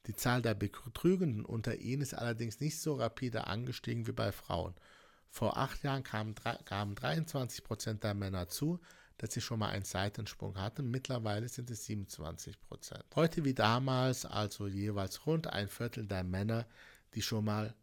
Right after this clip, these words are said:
fremdgehen. Ja, ein Viertel ist aber wesentlich weniger als die einunddreißig Prozent, die wir oben irgendwo hatten. Ja? Also, da tut sich was. Und, ähm, was hältst du von dieser Statistik? Was hältst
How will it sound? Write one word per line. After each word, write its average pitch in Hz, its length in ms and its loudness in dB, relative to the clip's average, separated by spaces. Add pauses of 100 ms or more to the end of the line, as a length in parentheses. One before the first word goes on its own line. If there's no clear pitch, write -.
(140)
fremdgehen. - 720 -6
Ja, 101 300 -4
ein 98 140 -4
Viertel 143 480 -4
ist - 140 -6
aber 107 180 0
wesentlich 110 440 0
weniger 107 340 -2
als 104 120 -4
die - 120 -4
einunddreißig 101 760 -4
Prozent, 107 440 -6 (540)
die 95 80 -2
wir 92 260 -2
oben 98 380 -2
irgendwo 90 640 -4
hatten. - 400 -8
Ja? 139 260 -4 (440)
Also, 123 300 0 (420)
da 104 180 4
tut 156 400 0
sich - 340 -6
was. 185 400 -8 (340)
Und, 131 460 -2
ähm, 123 400 -2 (240)
was 104 280 0
hältst 107 380 0
du 147 220 2
von 120 300 -4
dieser 104 240 -2
Statistik? - 840 -6
Was 101 360 -2
hältst 95 480 -4